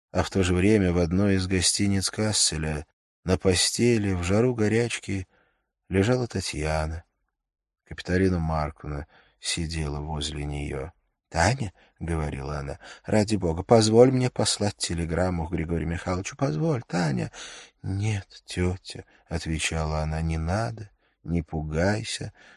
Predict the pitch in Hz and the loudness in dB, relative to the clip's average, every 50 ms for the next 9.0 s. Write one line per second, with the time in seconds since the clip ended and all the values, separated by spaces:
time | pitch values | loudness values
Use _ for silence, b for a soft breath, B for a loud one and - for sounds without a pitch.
0 | b b - 87 87 87 85 85 82 82 82 82 80 78 76 76 76 78 78 - | b b -2 0 2 2 2 2 2 0 0 0 -2 -2 -4 -4 -4 -6 -6 -4
1 | 80 90 104 107 113 _ b b b b b b b - 85 80 - - 78 - | -2 0 0 0 -2 _ b b b b b b b -6 -6 -6 -4 -2 -2 -2
2 | - - - - 90 90 92 - - - - 90 90 90 87 - - - - 76 | -2 -2 -2 -2 -2 -2 -2 -4 -6 -6 -4 -2 -2 -2 -4 -8 -10 -10 -8 -6
3 | 78 76 76 73 - _ _ - - - - _ _ _ _ _ _ _ _ _ | -6 -6 -6 -8 -10 _ _ -20 -20 -20 -20 _ _ _ _ _ _ _ _ _
4 | _ _ - 156 165 185 185 - - - 147 147 147 151 151 - - 143 135 131 | _ _ -2 0 2 2 0 0 0 2 4 4 4 4 0 -4 -8 -6 -4 -4
5 | 135 139 135 - _ _ _ _ _ _ _ _ _ _ _ _ _ - 104 110 | -4 -6 -8 -10 _ _ _ _ _ _ _ _ _ _ _ _ _ 2 6 8
6 | 120 127 120 127 135 135 131 123 123 - - - 117 113 104 - - 120 120 117 | 8 8 10 10 10 10 10 10 8 6 4 4 4 4 4 4 8 10 12 12
7 | 110 101 98 101 101 98 104 113 117 101 90 85 82 82 80 76 - - 73 78 | 12 10 8 8 8 10 10 8 6 6 4 2 2 2 0 -2 -4 -4 -6 -6
8 | - - 78 82 98 120 135 131 131 127 127 123 127 127 123 120 - - - - | -6 -6 -4 0 0 2 2 0 0 -2 -4 -6 -6 -8 -10 -10 -12 -12 -14 -16